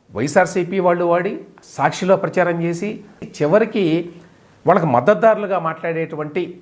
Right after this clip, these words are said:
సోకాళ్ళు మేధావులు, వ్యాఖ్యాతలు కూడా పదే పదే తాత్కాలిక భవనాలు అనే మాట వాడతారు. ఏమాత్రం బుద్ధి జ్ఞానం ఉన్న వాళ్ళు ఎవరైనా సరే వాటిని తాత్కాలిక భవనాలు అని అనరు. ఆ భవనాలు తాత్కాలికం కాదు, అవి పర్మనెంట్ భవనాలు.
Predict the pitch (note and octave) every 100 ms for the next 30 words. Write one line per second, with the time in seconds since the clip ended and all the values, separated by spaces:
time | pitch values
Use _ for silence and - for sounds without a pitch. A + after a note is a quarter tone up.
0 | - D#3 E3 F3+ D#3+ B2 C#3+ D3+ D#3 D#3
1 | C3 B2 - C#3 B2+ A#2+ B2+ A#2+ A#2 A2+
2 | - - _ C3+ E3 F3 D#3+ D3+ D3+ D3+
3 | E3+ - F#3+ F3+ E3+ C#3+ C#3+ C3+ B2+ B2+
4 | - G#2+ G2+ G#2 F#2+ F2 D#2+ - - _
5 | _ C3+ C#3+ F#3 F#3+ G#3+ E3+ C#3+ C3+ G#3
6 | F3 E3+ D3+ C#3 C#3 C3 B2 A2+ G2 C3+
7 | C#3 B2+ A#2 E3 D4 - - _ _ _
8 | _ A#2+ D3+ F3 F#3 D3+ D#3+ G3 E3+ D#3
9 | B2 B2 B2 A2+ B2+ - B2 G2+ G2 A2+
10 | - - - - C#3 A2+ B2 D3 F#3+ F#3
11 | F3 C#3+ - F3 E3 C#3+ B2 B2 F#2+ -
12 | - B3 - B2+ E3 G3 F#3+ B2+ A2+ F#2
13 | D#2+